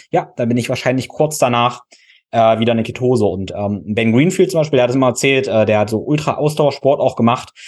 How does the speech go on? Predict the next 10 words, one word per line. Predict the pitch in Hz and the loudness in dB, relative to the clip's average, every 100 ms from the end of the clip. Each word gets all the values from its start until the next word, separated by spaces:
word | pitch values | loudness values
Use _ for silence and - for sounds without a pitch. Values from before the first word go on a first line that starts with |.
| - - | -18 -4
und | 117 | 0
der | 123 | 2
hat | |
am | 120 | 0
Abend | 113 117 123 | 0 -2 0
manchmal | 117 120 113 | -2 -2 -2
zweiundfünfzig | - 120 110 156 156 127 | -2 -2 0 0 -2 -4
Gramm | - 101 | -2 -4
Kohlenhydrate | - 120 110 101 101 | 0 0 0 0 0
gegessen. | 98 107 107 90 | 0 -2 -4 -8